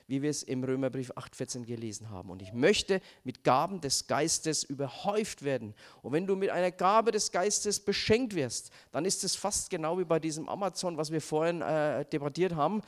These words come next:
Du musst das Geschenk erstens nehmen und wenn du es hast, zweitens auspacken und drittens anwenden. Halleluja. Leute, lasst uns nicht stehen bleiben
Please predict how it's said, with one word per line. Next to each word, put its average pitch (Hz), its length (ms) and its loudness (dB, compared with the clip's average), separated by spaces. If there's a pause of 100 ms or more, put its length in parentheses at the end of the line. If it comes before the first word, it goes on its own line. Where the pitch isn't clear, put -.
(180)
Du 135 100 -2
musst 175 320 2
das 170 140 -2
Geschenk 160 420 -6
erstens 175 640 2 (120)
nehmen 233 640 4 (220)
und 113 140 -10
wenn 196 160 6
du 180 80 4
es - 100 4
hast, 175 320 0
zweitens 160 560 0 (220)
auspacken 214 640 2
und 196 240 -2
drittens 269 580 2 (520)
anwenden. 117 640 -4 (420)
Halleluja. 131 520 0
Leute, 165 320 2
lasst 180 260 0
uns 202 180 -4
nicht 202 320 -4
stehen 208 320 0
bleiben 180 400 0